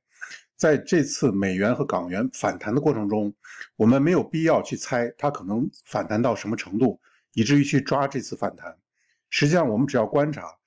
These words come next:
在它反弹的过程中，就是我们逐步买入日元的机会，因为这时候日元在贬值。由于日元未来存在两大做多的因素，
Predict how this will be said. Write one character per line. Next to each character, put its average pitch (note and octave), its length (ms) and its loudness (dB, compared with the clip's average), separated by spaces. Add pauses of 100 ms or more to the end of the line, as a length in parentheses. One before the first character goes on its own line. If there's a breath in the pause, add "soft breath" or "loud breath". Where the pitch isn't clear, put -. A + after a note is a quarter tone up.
(240)
在 D#3 120 2
它 E3 120 2
反 A2 260 -4
弹 C3 140 0
的 D#3 40 0
过 D3+ 140 0
程 C3 180 2
中， C3+ 240 0 (140)
就 C#3 140 4
是 D3 100 0
我 G2+ 180 0
们 A2+ 160 -2
逐 A2+ 160 -2
步 C#3 160 4
买 F#2+ 200 2
入 A#2 180 0
日 F3+ 220 4
元 D#2+ 160 0
的 F2+ 80 -18
机 - 160 -12
会， - 200 -6 (300 soft breath)
因 C3 100 2
为 D3 80 4
这 D3 160 0
时 - 140 -4
候 A#2 320 0
日 E3+ 160 4
元 F#2+ 160 0
在 F3+ 100 0
贬 - 220 -8
值。 - 260 -14 (580)
由 D#3 180 4
于 F#3 80 4
日 F#3+ 160 4
元 A#2+ 180 4
未 C#3 80 0
来 A#2+ 320 0
存 - 200 -8
在 B2 120 0
两 F2+ 180 -8
大 A#2+ 160 0
做 A#2+ 200 0
多 B2 160 2
的 A#2 80 2
因 C3+ 180 6
素， C3+ 260 0